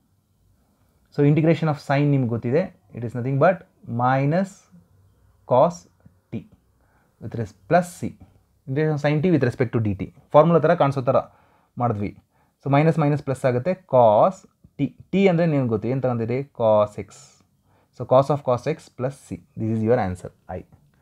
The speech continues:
ನೋಡಿ, ಅರ್ಥ ಆಯ್ತಾ? ಸಿಂಪಲ್.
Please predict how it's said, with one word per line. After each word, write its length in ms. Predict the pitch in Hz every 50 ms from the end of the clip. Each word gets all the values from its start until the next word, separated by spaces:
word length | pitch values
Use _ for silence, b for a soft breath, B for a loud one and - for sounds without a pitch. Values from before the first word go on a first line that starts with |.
| _ _ _ _ _ - 120
ನೋಡಿ, 140 | 117 120 117
ಅರ್ಥ 220 | 107 101 - -
ಆಯ್ತಾ? 240 | 110 104 101 - 110 92 - _ _ _ _ _ _ _ _ _ _ _ _ _ _ _ _ _ _ _ _ _ _ _
ಸಿಂಪಲ್. 360 | - 123 117 101 - 107 98